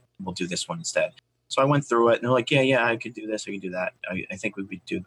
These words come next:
work with that one." It was a lot easier. It came right away because all the lyrics were written, whereas opposed to a lot of these other songs, some of the lyrics weren't written until day of the studio. Like, I had to really come up with stuff.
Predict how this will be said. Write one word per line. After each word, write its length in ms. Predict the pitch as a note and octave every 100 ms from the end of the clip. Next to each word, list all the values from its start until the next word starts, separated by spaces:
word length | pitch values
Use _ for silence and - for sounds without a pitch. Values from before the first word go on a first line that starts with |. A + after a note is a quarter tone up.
| -
work 180 | G2
with 120 | - F2+
that 180 | F2
one." 140 | F#2 F2+
It 80 | G2
was 120 | G2
a 40 |
lot 200 | G2+ G#2 -
easier. 460 | G2+ F#2+ F#2 F2+ _ _ _ _ -
It 120 | G#2+
came 300 | - C3 A#2+
right 140 | A#2+ A#2+
away 200 | G#2+ G2+
because 280 | F#2 G2 F#2
all 280 | G2 G#2+
the 80 | A2
lyrics 320 | G#2 G#2 -
were 140 | - G2
written, 460 | G2+ F#2 G2 F#2+ G2 _ _ _ _
whereas 240 | G#2 G#2 -
opposed 260 | A2+ A2
to 60 | G#2
a 20 |
lot 180 | G2+ G2
of 100 | F#2+
these 120 | F#2
other 180 | F#2 G2
songs, 380 | - F#2+ F#2 -
some 140 | G#2
of 60 | F#2+
the 60 |
lyrics 300 | F#2 F#2 -
weren't 220 | F#2 F#2
written 320 | F#2+ G#2+ G#2 G2
until 420 | F2+ - F2+ - _ _ _
day 200 | G2 F2
of 180 | F2 E2+ - _
the 60 |
studio. 480 | - - F#2+ F2 D#2+
Like, 180 | D2 -
I 60 | D#2+
had 140 | E2+
to 80 | F2
really 280 | F2+ F2+ F2
come 180 | - E2+
up 80 |
with 120 | - -
stuff. 200 | -